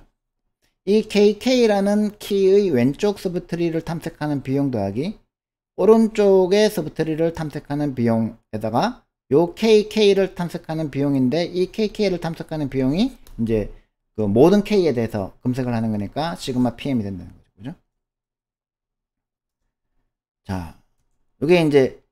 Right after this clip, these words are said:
그 요 관계식을, 어, 이제 제대로 이해하는 거는 사실 쉽지가 않습니다, 그죠? 그렇지만 요게 이제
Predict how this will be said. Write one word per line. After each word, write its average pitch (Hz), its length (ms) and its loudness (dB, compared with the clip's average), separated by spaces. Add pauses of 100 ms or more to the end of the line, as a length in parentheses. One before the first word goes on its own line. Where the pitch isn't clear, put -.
(680)
그 107 420 0
요 147 120 4
관계식을, 185 1080 2 (320)
어, 107 600 -6 (600)
이제 113 180 -2
제대로 165 320 0
이해하는 156 400 2
거는 180 480 -4 (960)
사실 135 240 -4
쉽지가 160 380 -6
않습니다, 110 420 -2
그죠? 107 240 -8 (260)
그렇지만 202 540 0
요게 185 300 10
이제 156 280 4